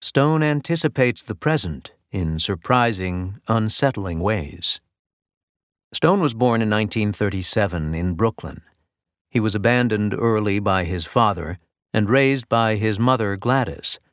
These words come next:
a public school teacher who suffered from mental illness, possibly schizophrenia. "Their life together was unstable and isolated, two against the world," he later said. They moved among single-room occupancy hotels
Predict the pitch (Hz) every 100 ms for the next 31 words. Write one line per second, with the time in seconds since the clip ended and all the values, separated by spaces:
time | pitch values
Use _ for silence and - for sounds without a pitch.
0 | _ - 101 120 110 87 - 123 110 101
1 | 104 85 - 107 110 92 95 - 135 -
2 | 117 113 104 123 117 95 113 143 117 73
3 | - - _ _ - 135 139 - 80 80
4 | - 92 - - 127 107 76 - - _
5 | _ _ _ _ _ _ _ - 131 135
6 | 147 156 - 139 131 117 120 107 110 95
7 | - 123 120 - - 120 104 113 117 104
8 | 90 113 127 139 98 87 78 80 76 -
9 | _ _ _ - 165 139 120 117 107 -
10 | 107 107 131 82 64 64 - - 92 87
11 | 82 78 73 - 73 - - _ _ _
12 | _ _ _ _ _ - 135 139 180 165
13 | 135 127 123 123 - 135 131 127 117 123
14 | 113 113 113 113 104 104 95 90 - 123
15 | 95 80 90